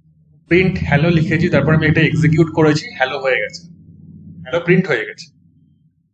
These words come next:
আমি প্রিন্ট হ্যালো লিখেছি, আমি এটাকে এক্সিকিউট করেছি, হ্যালো স্ক্রিনে এসেছে। এখানে কিন্তু কোনো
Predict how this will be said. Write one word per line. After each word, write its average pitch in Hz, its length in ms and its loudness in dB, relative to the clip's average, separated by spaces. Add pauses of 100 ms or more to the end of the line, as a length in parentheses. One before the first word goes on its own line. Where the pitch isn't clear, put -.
(1400)
আমি 139 140 0 (100)
প্রিন্ট 175 320 2
হ্যালো 135 280 0
লিখেছি, 127 340 -4 (920)
আমি 151 120 0
এটাকে 147 220 0
এক্সিকিউট 151 420 -4 (100)
করেছি, 139 300 -2 (720)
হ্যালো 147 200 2 (640)
স্ক্রিনে 160 300 2 (100)
এসেছে। 113 260 -6 (160)
এখানে 160 280 -4
কিন্তু 165 260 0
কোনো 156 140 0